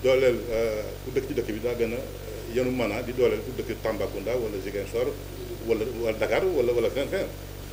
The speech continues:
Mu sens parce que fii moom ñun ñoo koy defar ñun. Kenn, kenn ñu defaral dëkk bi. Te bu leen yaakaar ne kenn ñu defaral ñun ñi ñu ñoo defar dëkk bi. Man ak yéen ak ñeneen ñooy ànd, borom yi xam-xam, borom yi xalaat, borom yi doole, ñu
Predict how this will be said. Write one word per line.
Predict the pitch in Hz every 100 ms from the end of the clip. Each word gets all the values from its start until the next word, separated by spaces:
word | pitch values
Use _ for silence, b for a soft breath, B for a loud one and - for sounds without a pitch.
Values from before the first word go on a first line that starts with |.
| - - -
Mu | -
sens | 180 -
parce | - -
que | 110 98 - -
fii | 160
moom | 151 185
ñun | 139
ñoo | 143
koy | 202
defar | - 117
ñun. | 113 - - - - - - - - - -
Kenn, | 127 151 -
kenn | 147 190
ñu | 202
defaral | 190 175
dëkk | 139 -
bi. | - - - - - - - - 107
Te | 104 104
bu |
leen | 143
yaakaar | 180 147 127
ne |
kenn | 147 165
ñu | 190
defaral | 185 -
ñun | 117 117
ñi |
ñu | 143 165 147
ñoo | 151
defar | 147 135
dëkk | - -
bi. | - - - - - - - - - - -
Man | 113
ak | 120 110
yéen | 123 127
ak | 117
ñeneen | 107 139 151
ñooy | 127 -
ànd, | 131 190 -
borom | 127
yi | 117
xam-xam, | 120 113 131 117
borom | 117 117
yi | 113
xalaat, | 117 110 - - - - -
borom | 110 110
yi | 110
doole, | 113 120 143
ñu | 123